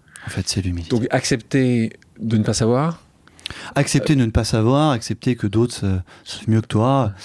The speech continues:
Speaker 1: et accepter aussi d'apprendre. Et moi, j'ai une règle qui est d'apprendre trois choses par jour. Et je pense que c'est une règle très importante.
Speaker 2: T'as une règle, trois choses par jour ?
Speaker 1: Trois choses par jour. Alors, je vous rassure, je, je révolutionne pas ma vie tous les jours.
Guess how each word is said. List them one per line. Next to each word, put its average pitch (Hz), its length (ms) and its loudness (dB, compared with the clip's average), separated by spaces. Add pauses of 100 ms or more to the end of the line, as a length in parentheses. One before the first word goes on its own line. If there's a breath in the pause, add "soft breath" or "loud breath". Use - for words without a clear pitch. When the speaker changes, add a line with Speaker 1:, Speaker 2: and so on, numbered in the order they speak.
(240 loud breath)
Speaker 1:
et 120 100 -4
accepter 98 420 -2
aussi 120 280 0
d'apprendre. 110 440 2
Et 107 60 4
moi, 120 120 4
j'ai 117 120 0
une 113 120 2
règle 120 400 2 (440 loud breath)
qui - 100 -10
est 98 40 -2
d'apprendre 110 420 0
trois 104 120 0
choses 110 200 -2
par 95 200 -2
jour. 107 340 0 (640 loud breath)
Et 101 120 0
je - 100 -2
pense 113 200 -2
que - 100 -4
c'est - 120 2
une 101 100 4
règle 104 180 2
très - 340 -2
importante. 120 340 0
Speaker 2:
T'as 147 120 4
une 131 80 4
règle, 151 280 0
trois 156 200 0
choses 185 220 -2
par 123 160 -2
jour ? 180 220 4
Speaker 1:
Trois 180 180 2
choses 175 200 0
par 135 140 0
jour. 113 180 0
Alors, 117 260 2
je 110 120 -2
vous 120 60 2
rassure, 123 320 0
je, 110 220 0
je 101 100 0
révolutionne 127 500 2
pas 127 120 2
ma 127 140 4
vie 139 140 4
tous 131 100 2
les 120 140 4
jours. 139 240 0